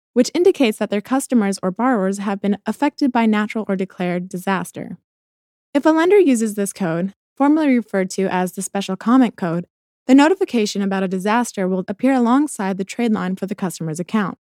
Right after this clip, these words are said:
It's incumbent on the lender to insert the code initially and remove the code after the event. Lenders should connect with their credit bureau representative to understand how to report natural disaster codes on their customers' accounts.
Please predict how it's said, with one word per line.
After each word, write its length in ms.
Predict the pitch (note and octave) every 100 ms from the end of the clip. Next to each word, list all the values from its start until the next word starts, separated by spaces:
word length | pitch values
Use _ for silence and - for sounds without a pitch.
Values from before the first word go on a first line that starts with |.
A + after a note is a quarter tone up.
| _ _
It's 140 | G#3 A#3
incumbent 400 | A3+ C#4+ E4 C#4+
on 120 | B3
the 80 | A3+
lender 340 | A3 A3+ F#3
to 120 | F#3
insert 300 | G#3+ - A#3
the 80 | C4
code 200 | B3 G#3
initially 520 | G3+ G#3+ - E3 F3 -
and 120 | G#3+
remove 360 | A3 A3+ B3+ C4
the 80 |
code 200 | B3 G3
after 240 | F#3 F3+ E3
the 140 | D#3+
event. 340 | E3+ G3 F3 - _ _ _ _ _ _
Lenders 260 | C4+ E4 G4
should 160 | F#4+ D4+
connect 320 | B3+ F#3+ -
with 80 | F#3
their 100 | G3
credit 300 | A3 A#3 B3
bureau 240 | G#3 G3
representative 840 | F#3+ F#3 F#3+ G#3+ C4 G3+ F3 F3
to 120 | - A3
understand 400 | A#3+ C4 G3+ F#3+
how 300 | - A3+ B3+
to 40 |
report 380 | D4 C4 G3+ F#3
natural 260 | F#3+ -
disaster 460 | F#3 F#3 F#3+ G#3+ G3+
codes 240 | - D#3+
on 80 | D#3+
their 100 | E3+
customers' 440 | - E3+ F3 D#3+ -
accounts. 560 | - A3 - - -